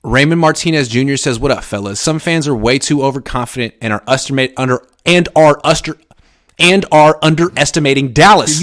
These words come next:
Speaker 2: you know Grant's married?
Speaker 1: <laughs> Right
Speaker 2: Really?
Speaker 1: here. Right
Speaker 2: Did you
Speaker 1: here.
Speaker 2: know? Yeah.
Speaker 1: "The forty-niners will not underestimate any team after that Raider game. This game comes down to who takes care of the ball." They literally underestimated Seattle last week.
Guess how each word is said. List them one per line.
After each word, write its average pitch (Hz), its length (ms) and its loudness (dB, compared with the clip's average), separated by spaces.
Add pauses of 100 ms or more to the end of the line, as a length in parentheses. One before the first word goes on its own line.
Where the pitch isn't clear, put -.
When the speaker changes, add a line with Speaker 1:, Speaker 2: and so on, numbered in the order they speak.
Speaker 2:
you - 20 -
know 311 140 -2
Grant's 156 400 -6
married? 110 340 -4 (600)
Speaker 1:
<laughs> - 80 -8 (640)
Right 139 180 -4
Speaker 2:
Really? - 100 -4
Speaker 1:
here. - 120 -18 (140)
Right 147 140 -4
Speaker 2:
Did 151 80 -2
you 139 80 -2
Speaker 1:
here. 147 80 -8
Speaker 2:
know? 185 80 -14 (300)
Yeah. 101 120 -8
Speaker 1:
"The 127 80 -4
forty-niners 190 460 2
will 175 80 2
not 139 220 4
underestimate 143 440 2
any 131 160 0
team 127 320 -2 (140)
after 113 320 -4
that 104 180 -2
Raider 127 220 -2
game. 123 280 -4
This 120 120 -4
game 123 280 -2
comes 117 280 -4
down 107 280 -4
to 107 100 -6
who 110 120 -4
takes 107 260 -6
care 107 140 -6
of 101 60 -8
the 98 60 -12
ball." 98 220 -6
They 131 120 2
literally 151 360 2
underestimated 117 540 -2
Seattle 101 300 -8
last 95 180 -14
week. - 120 -12